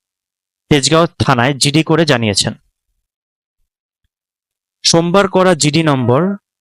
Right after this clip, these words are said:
এক ছয় নয় নয় এ তিনি উল্লেখ করেন, তার নামে একাধিক নকল অ্যাকাউন্ট ও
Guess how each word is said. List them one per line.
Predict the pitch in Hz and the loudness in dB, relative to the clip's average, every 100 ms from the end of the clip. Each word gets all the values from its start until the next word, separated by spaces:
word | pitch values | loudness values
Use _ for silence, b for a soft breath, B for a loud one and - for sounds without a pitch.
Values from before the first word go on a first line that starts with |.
| _ 143 | _ -2
এক | 151 - - | -2 -2 -6
ছয় | - 165 175 160 | -2 0 0 0
নয় | 143 156 156 | 2 2 2
নয় | 131 117 165 - _ _ | 0 0 -2 -6 _ _
এ | 131 127 208 _ _ | 0 0 -2 _ _
তিনি | 147 135 131 | -2 0 0
উল্লেখ | 143 147 175 185 | 0 2 2 0
করেন, | 135 117 151 | -2 0 -2
তার | - 143 143 | -2 0 0
নামে | 151 156 139 | -2 0 0
একাধিক | 143 143 165 127 | 0 0 -2 -2
নকল | 123 170 | -2 0
অ্যাকাউন্ট | 143 113 131 160 | 0 0 -2 -2
ও | 127 | -2